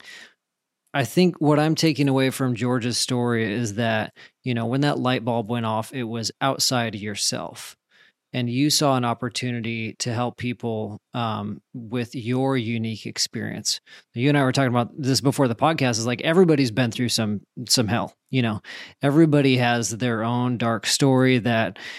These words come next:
you know, they probably don't wanna share. And for you, that's how you've chosen to help people. Like, that's dri-, that's part of what's driving you. So everybody has that. And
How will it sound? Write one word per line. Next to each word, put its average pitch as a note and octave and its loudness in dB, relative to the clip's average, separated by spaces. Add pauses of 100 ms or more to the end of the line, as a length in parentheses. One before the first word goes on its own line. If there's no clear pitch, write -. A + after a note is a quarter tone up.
(180)
you C3 -2
know, A2 0
they G2+ -4
probably F3+ 4
don't D#3+ 6
wanna C#3+ 4
share. C3+ 4 (380)
And C3 2 (160)
for C#3+ 0
you, C#3 6
that's B2 0
how B2+ 2
you've A#2+ -2
chosen A#2 -2
to C3 -2
help D3 -2
people. G2+ -8
Like, G2 -10
that's C3 -2
dri-, A#2 0
that's C#3 0
part F3+ 2
of B2 0
what's B2 -2
driving A#2+ 0
you. G2+ -8 (460)
So B2 0
everybody E3 4
has A#2+ 0
that. A2 0
And A2+ -4